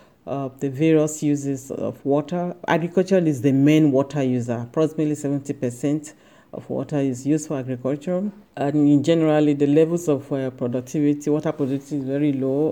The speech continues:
uh, uh, in, in Africa, uh, in agriculture, I mean.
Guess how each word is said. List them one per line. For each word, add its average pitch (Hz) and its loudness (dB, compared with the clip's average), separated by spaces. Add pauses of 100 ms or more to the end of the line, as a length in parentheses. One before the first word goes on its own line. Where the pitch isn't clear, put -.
uh, - -8
uh, 131 -6
in, 127 -4
in 135 -4
Africa, 156 -2
uh, 151 -2
in 147 2
agriculture, 139 0
I 127 -4
mean. 135 -2